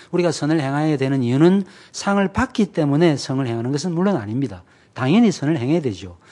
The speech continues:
그럼에도 불구하고 상 받을 것을 바라보고 기대하는 것 자체가 기복주의는 아닙니다. 성경은 상을 말해, 말하지요. "하나님께 나아간 자는 반드시 그가 계신 것과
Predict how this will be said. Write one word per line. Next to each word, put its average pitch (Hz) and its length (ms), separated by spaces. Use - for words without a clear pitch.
그럼에도 196 540
불구하고 139 720
상 226 360
받을 202 320
것을 156 460
바라보고 170 520
기대하는 180 420
것 143 120
자체가 196 760
기복주의는 185 1000
아닙니다. 113 600
성경은 220 440
상을 226 320
말해, 139 300
말하지요. 120 560
"하나님께 160 340
나아간 147 340
자는 156 440
반드시 135 360
그가 143 140
계신 123 240
것과 107 380